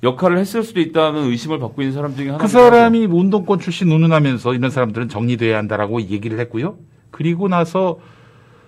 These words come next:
Speaker 2: 실제로 김종인은 컷오프를 해버렸어요.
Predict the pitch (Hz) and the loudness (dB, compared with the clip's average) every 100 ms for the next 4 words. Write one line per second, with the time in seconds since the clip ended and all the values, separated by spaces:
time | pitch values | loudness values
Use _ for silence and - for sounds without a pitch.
0 | _ - - 170 156 107 87 - _ _ | _ -12 -6 2 4 2 0 -10 _ _
1 | _ - 151 147 139 127 202 214 - _ | _ -4 0 2 2 0 -2 -4 -12 _
2 | _ _ _ _ _ _ - 240 202 - | _ _ _ _ _ _ -12 -8 -6 -6
3 | 135 107 92 85 - 90 90 90 | -6 -6 -8 -12 -14 -20 -20 -20